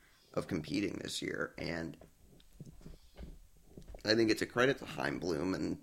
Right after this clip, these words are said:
you know, the, the way the Red Sox team was put together, that they were able to compete for a good amount of time this season, pretty much all season. So, you know, I don't mean to get into this, but, you know, I did mention it,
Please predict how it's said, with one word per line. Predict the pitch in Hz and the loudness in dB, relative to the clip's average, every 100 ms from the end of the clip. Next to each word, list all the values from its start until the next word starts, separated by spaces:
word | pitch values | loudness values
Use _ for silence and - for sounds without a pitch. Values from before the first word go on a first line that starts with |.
| - | -4
you | 90 90 | 2 4
know, | |
the, | 82 67 - | 4 0 -2
the | - | 0
way | 95 92 | 4 4
the | 90 | 4
Red | 87 80 | 2 0
Sox | 85 80 - | 0 -2 -4
team | - 92 101 | -4 0 0
was | - | -2
put | - - | -4 -4
together, | - - 90 - - | -4 -2 -2 0 -2
that | - | -2
they | - 95 | 0 0
were | 85 82 | -2 -2
able | 90 98 - | 0 0 -2
to | |
compete | - - 82 85 80 - | -4 -6 -6 -6 -8 -8
for | - 85 85 - - - - _ | -6 -2 -2 -4 -10 -20 -20 _
a | 82 | -6
good | 80 90 | 4 4
amount | 90 90 87 | 4 0 -2
of | |
time | - - 113 | -2 0 0
this | 82 - | 0 -4
season, | - - - | -6 -8 -8
pretty | - 92 | -6 -4
much | 92 - - | -2 -4 -4
all | - | -4
season. | - 123 113 - - | -4 -2 -2 -2 -6
So, | - - - - - - _ - - - - - - - - - - | -4 -2 -2 -2 -8 -20 _ -20 -20 -20 -20 -6 -6 -6 -12 -10 4
you | 120 | 6
know, | 110 98 - - - - - - - - - - - - - - - - - - - - | 8 4 -2 -16 -18 -20 -20 -20 -20 -20 -20 -20 -16 -16 -16 -20 -18 -18 -18 -20 -8 0
I | |
don't | 104 104 | 0 2
mean | 98 104 110 | 4 4 6
to | 101 | 6
get | - | 4
into | - - 78 | 0 0 2
this, | 98 - | 2 2
but, | - 85 - | 0 0 0
you | 85 | -2
know, | 90 | 0
I | 87 | 2
did | 92 | 2
mention | 85 95 104 90 | 2 2 0 0
it, | 87 85 | 0 0